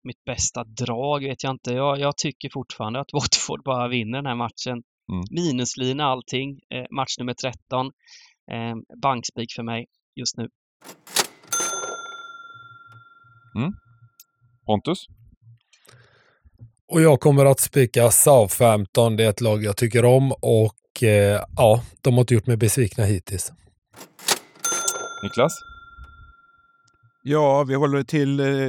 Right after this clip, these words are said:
Speaker 4: nedre delen av kupongen. Som chanspik så ma-, väljer jag Millwall i match elva, eh, för att ha gardering till andra s-, större favoriter. Så att, eh,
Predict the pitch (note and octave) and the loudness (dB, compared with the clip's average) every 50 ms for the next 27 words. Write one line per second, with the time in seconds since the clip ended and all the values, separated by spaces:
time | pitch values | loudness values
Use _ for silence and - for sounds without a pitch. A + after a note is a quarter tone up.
0 | A2+ G#2+ C3 C#3+ D3+ C#3+ B2+ B2 B2+ C3 B2+ C#3+ C3 B2 B2 B2 A2+ - C#3 A#2 | -4 -4 -2 0 2 2 2 2 0 -2 0 0 2 2 2 0 -2 -2 -4 -4
1 | - - B2 A2+ A2 A2+ A2+ A2+ A2+ A#2 A2 - - _ _ _ - - - C#3+ | -2 0 0 2 2 0 0 0 0 -2 -2 -4 -8 _ _ _ -16 -6 -2 0
2 | C3 C3 C3 B2 - - - - D3 C3 A#2+ G2+ F#2 - - - A#2+ C3 C3+ - | 0 2 0 -2 -4 -6 -4 -2 0 2 2 0 -2 -4 -6 -4 -2 -2 -2 -4
3 | - - - B2 A#2+ A#2+ A#2+ A2 - A#2+ A#2+ A2 G2+ B2 C#3 B2 A#2+ B2+ A#2+ A#2 | -6 -8 -4 -2 -2 0 -2 -2 -4 -8 -8 -6 -2 0 0 0 0 0 0 0
4 | A2 A2 A#2+ A2+ F#2 A2 C3+ D3 C3+ A#2+ A2 G#2 G2+ A#2 C3 C3+ C3+ B2+ - A2+ | 0 0 -2 -2 0 2 2 2 2 2 0 -2 -2 0 0 0 -2 -4 -4 -4
5 | A#2+ A#2+ A#2+ A#2+ A2 G2+ - - - - - - _ _ _ _ _ _ _ _ | -2 0 0 0 -2 -4 -6 -10 -12 -14 -16 -20 _ _ _ _ _ _ _ _
6 | _ _ _ A#2+ A#2+ A#2 G#2+ G2+ F#2+ G2+ G#2+ A2 A2 - _ _ _ - A2 G#2+ | _ _ _ 0 0 0 0 -2 0 2 2 2 2 -2 _ _ _ -6 -4 -2
7 | G#2 G#2 G#2 G2+ G2 F2+ - A2+ G#2 G#2+ - - G#2+ G#2 - - - - - A2 | -2 -2 -2 -2 -2 -2 -2 -2 -2 -2 -2 -2 -4 -4 -4 -6 -8 -2 0 2
8 | G2+ G2 G2 F2+ - - - G#2 A2+ G#2+ G2+ G#2+ G#2 G2 G2 F#2+ G2 G2 G#2 - | 2 2 0 -2 -6 -8 -2 2 2 2 2 2 2 2 2 2 2 2 0 0
9 | - - - - A2 G#2 G2 F#2+ F2 - _ _ G#2+ A2 G#2 F#2+ F#2 F#2 F#2+ F#2+ | -4 -10 -4 -2 0 0 0 -2 -4 -6 _ _ 0 2 2 2 2 2 0 0
10 | F#2 - - _ _ _ _ _ _ _ _ - - - - - - - - A2 | -2 -4 -8 _ _ _ _ _ _ _ _ -20 -20 -18 -14 -14 -14 -4 0 2
11 | G2+ F#2+ G2 G2 F2+ - - F#2+ F#2+ G2 F#2+ F#2 F2+ E2 - - F#2 F2 D#2+ - | 2 4 2 0 0 0 0 0 0 0 0 0 -2 -2 -4 -6 -6 -6 -6 -6
12 | - G2 F#2+ F2+ - _ - G2 F#2 F#2+ F#2 F#2 F2+ | -6 -6 -6 -6 -8 _ -6 -6 -4 -4 -6 -6 -8